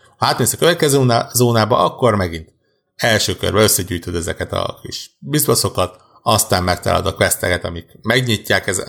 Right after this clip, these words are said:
a másik bizbaszokat, és onnantól kezdve megint tudsz repülni. Úgyhogy gyakorlatilag ilyen,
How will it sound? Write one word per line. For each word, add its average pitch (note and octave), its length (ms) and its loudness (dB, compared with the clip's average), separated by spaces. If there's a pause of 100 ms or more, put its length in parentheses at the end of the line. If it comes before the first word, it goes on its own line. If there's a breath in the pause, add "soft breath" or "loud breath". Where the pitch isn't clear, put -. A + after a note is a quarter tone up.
a - 560 -4
másik C3 380 2
bizbaszokat, G2+ 600 -2 (120)
és - 200 -8
onnantól F#2 300 -4
kezdve F2+ 200 -4
megint E2+ 200 -8
tudsz - 200 -6
repülni. - 460 -12 (600 soft breath)
Úgyhogy - 280 -2 (300)
gyakorlatilag A#2+ 580 0
ilyen, A2+ 320 0